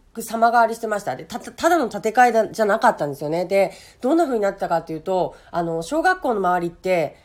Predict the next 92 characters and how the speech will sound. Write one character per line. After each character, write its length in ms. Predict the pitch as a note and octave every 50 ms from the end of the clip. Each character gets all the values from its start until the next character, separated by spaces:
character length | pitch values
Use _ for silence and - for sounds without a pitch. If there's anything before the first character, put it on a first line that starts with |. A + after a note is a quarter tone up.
| _ _
あ 240 | _ - E3+ F3 F3
の、 180 | E3 E3 D#3+ G3
あ、 60 | G#3+
熊 300 | - - F4 F4+ G4 F4+
の 140 | D#4+ A#3+ G#3
置 140 | G3 - A#3
物 160 | A3+ G#3+ G#3 G3+
買 120 | G3+ G3+
っ 40 | F#3+
て 80 | -
き 100 | A3 B3+
ま 100 | B3+ C4
し 60 | B3+ B3
た 80 | G#3
か？ 160 | G3 F3+ E3+ -
あ 160 | - F3+ F3+
の、 80 | E3+ E3+
か-、 140 | E3+ F#3 G3 _ _ _ - - - _ -
あ 120 | D#3 F3+
れ 100 | F3 F3+
高 260 | - - - - A#3+
か 120 | A#3+ D4+ C#4+
っ 80 | C#4+
た 120 | C#4+ G3 F3
ん 40 | E3
で 40 |
す 60 | D#3 -
よ。 80 | E3+
結 220 | - C4+ D4 D4 - _
構、 340 | - A3 G3+ F3+ E3 D3+ - - - - _ _ _ - - - - F#3
な 120 | G3+ G#3
か 100 | G#3 B3
な 80 | B3 A#3
か、 340 | A#3+ A#3+ A#3+ A3+ - - - - - - - _ _
あ 140 | - F#3+ G3
の 840 | F#3+ F#3 F#3 F#3 F#3 F#3 F3+ F3+ F3+ F3+ F3+ F3 F3 F3 E3 - - _ _ _
ー、 60 | -
い 200 | A#3+ B3+ A#3 G3 D#3+
い 120 | - - _
値 180 | E3 F3+ F#3 F#3
段 340 | F3 F#3 F#3 F3+ F3 F3+ F3+
を 60 | F#3
す 160 | F3+ - G3+
る 160 | F#3 F#3+ F#3+
も 120 | F#3 F#3 F3+
の 100 | F3+ D3+
で 100 | D3 D3
す 100 | - -
か 80 | D3
ら 60 | C3+ C#3
ね。 200 | C#3+ D#3+ D#3 -
ち 100 | - A3
ょ-、 20 | G3
ち 180 | - - G#3
ょ 20 | G3+
っ 20 | G3+
と、 260 | - E3 D3+ - -
あ 80 | D#3 D3+
の、 80 | D#3
買 200 | D3+ - F3+ E3+
え 20 | D#3+
な 80 | E3
か-、 180 | D#3+ D#3 D3 - -
買 160 | - F3+ E3+
え-、 20 | D#3+
買 160 | - G3 F#3+
え 60 | F3
ま 100 | E3+ F3
せ 140 | E3+ F3+ D#3+
ん 20 |
で 100 | D3 D3+
し 80 | D3+ -
た。 120 | - C#3+
す 100 | C#3 -
い 60 | D#3+ C#3+
ま 120 | C#3+ D3+
せ 120 | - E3+
ん。 80 | F#3 G3+ - B3+ G#3+ F3+ -
<laughs> 240 | - - - - -
カ 120 | - A#3 A3
ズ 80 | A3
さ 80 | G#3+ G3+
ん 20 |
お 40 | G#3
は 100 | G3+ F#3
よ 80 | F3+ G#3+
う 20 |
ご 80 | F#3 G3+
ざ 120 | E3+ F3 D#3+
い 20 |
ま 80 | D#3+ E3
す。 100 | E3